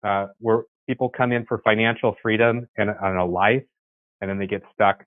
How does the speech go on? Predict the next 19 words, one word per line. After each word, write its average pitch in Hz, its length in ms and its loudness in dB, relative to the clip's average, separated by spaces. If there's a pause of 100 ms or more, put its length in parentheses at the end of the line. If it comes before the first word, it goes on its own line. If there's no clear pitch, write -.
creating 98 340 -2
a 85 60 -2
job. 90 440 2
And 92 100 -6
I 90 80 -6
think 101 220 -8
there's 90 260 -4
the 101 80 0
right 104 240 2
way 110 140 6
to 101 100 2
do 98 200 0
it, 95 120 0
but 98 100 -6
a 95 40 -2
lot 101 180 4
of 104 100 2
booby 104 240 0
traps. 95 380 -4